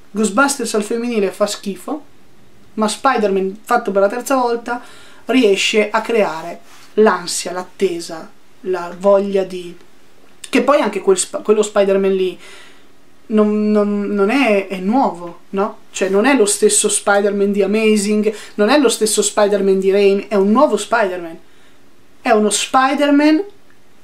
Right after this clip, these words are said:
rinnovato, come hanno fatto con le Ghostbusters, rinnovate, cambiato il cast, cambiato il sesso, cambiate le battute,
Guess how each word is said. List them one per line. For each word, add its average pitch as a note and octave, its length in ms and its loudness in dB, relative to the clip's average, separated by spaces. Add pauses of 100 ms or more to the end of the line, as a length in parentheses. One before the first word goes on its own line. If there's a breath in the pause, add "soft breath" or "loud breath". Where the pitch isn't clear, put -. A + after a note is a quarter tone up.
(420)
rinnovato, A#3 1300 2 (640)
come C#4 260 4
hanno A3+ 180 -2
fatto B3 340 2
con A3 200 2
le A3+ 200 2
Ghostbusters, G3+ 1000 0
rinnovate, A#3 1120 2 (240 loud breath)
cambiato A#3 460 2
il G#3+ 120 2
cast, A#3+ 440 -2
cambiato A3 420 2
il G#3+ 80 4
sesso, A3+ 560 -2
cambiate A3 560 0
le G#3+ 100 4
battute, G#3+ 720 -2